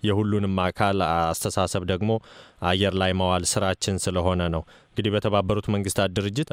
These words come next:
በኤርትራ ውስጥ የሚገኙ ወታደራዊና ሌሎች እስር ቤቶች በቁጥጥር ስር የሚገኙ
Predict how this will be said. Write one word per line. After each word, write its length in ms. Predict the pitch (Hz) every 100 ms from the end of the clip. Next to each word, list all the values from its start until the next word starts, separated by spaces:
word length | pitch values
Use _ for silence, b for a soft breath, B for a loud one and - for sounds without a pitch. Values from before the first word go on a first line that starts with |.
| 92
በኤርትራ 640 | 90 107 104 123 123 123 117
ውስጥ 240 | 113 113 -
የሚገኙ 480 | 98 104 98 104 107 107
ወታደራዊና 800 | 101 - 101 95 101 101 101 101
ሌሎች 360 | 98 92 95 -
እስር 220 | - - 92
ቤቶች 440 | 101 - 101 - - - b 90
በቁጥጥር 480 | 87 107 107 101 117
ስር 180 | - 107
የሚገኙ 400 | 104 101 98